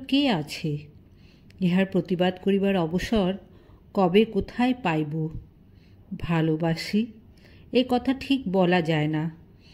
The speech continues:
কিন্তু ভালোবাসি না, এই কথাটাকে একটু ফিকা করিয়া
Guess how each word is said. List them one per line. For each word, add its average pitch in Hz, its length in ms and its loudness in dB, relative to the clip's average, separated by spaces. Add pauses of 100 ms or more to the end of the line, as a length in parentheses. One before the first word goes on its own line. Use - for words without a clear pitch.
(220)
কিন্তু 277 240 2
ভালোবাসি 190 840 2
না, 262 200 2 (1040)
এই 277 240 6
কথাটাকে 285 680 2 (220)
একটু 240 360 -2
ফিকা 233 360 4
করিয়া 254 480 2